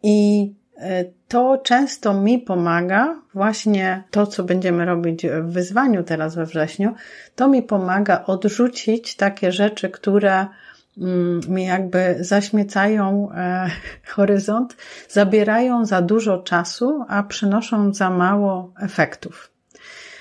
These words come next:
I tak samo właśnie przez, e, ostatni rok, tak, e, miałam dużo takich rozważań, więc, e, po pierwsze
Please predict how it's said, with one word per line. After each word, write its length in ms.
I 100
tak 240
samo 460
właśnie 500
przez, 520
e, 380
ostatni 640
rok, 300
tak, 400
e, 180
miałam 240
dużo 240
takich 360
rozważań, 640
więc, 520
e, 320
po 100
pierwsze 680